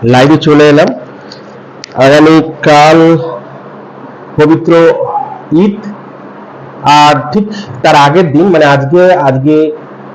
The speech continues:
আহ, পৃথিবীর সবচেয়ে গুরুত্বপূর্ণ আপনার কাছে এবং আমার কাছে, প্রত্যেকের কাছে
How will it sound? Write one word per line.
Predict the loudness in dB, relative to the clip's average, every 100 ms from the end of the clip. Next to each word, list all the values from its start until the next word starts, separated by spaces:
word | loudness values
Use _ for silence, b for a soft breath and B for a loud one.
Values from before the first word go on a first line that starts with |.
| -10
আহ, | -2 0 0
পৃথিবীর | 0 0 0
সবচেয়ে | -2 -2 -4 -2 0 2 2 0 -10 -16 -12 -4
গুরুত্বপূর্ণ | 0 0 -2 -4 -2 0 0 0
আপনার | 0 0 0 0
কাছে | -2 0
এবং | 0 2
আমার | 2 2 0
কাছে, | -2 -2 -4
প্রত্যেকের | -2 -4 -2 0 0
কাছে | -2 -4 -8